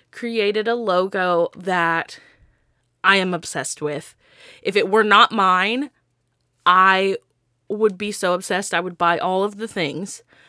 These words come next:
with this logo on it because it's just so good, and I'm obsessed. So show some love for that. And also,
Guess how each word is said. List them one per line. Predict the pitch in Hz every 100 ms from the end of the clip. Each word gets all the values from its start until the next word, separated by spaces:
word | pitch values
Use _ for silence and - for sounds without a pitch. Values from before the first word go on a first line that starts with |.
| _
with | - 190 -
this | 175 -
logo | 170 160 165
on | 147 151 170
it | -
because | 196 165 190 180
it's | 175 - -
just | 190 185
so | - 175 160
good, | 151 135 - -
and | 185
I'm | 156 175 175 165
obsessed. | - - - 175 - - - - - - _ _ _ _ -
So | - 214 175 165 165 - _ _ -
show | - - 208
some | - 294 277
love | 269 262
for | - 277
that. | 226 170 208 - - - - - -
And | 220 254 269 277 -
also, | 277 320 - 233 220 262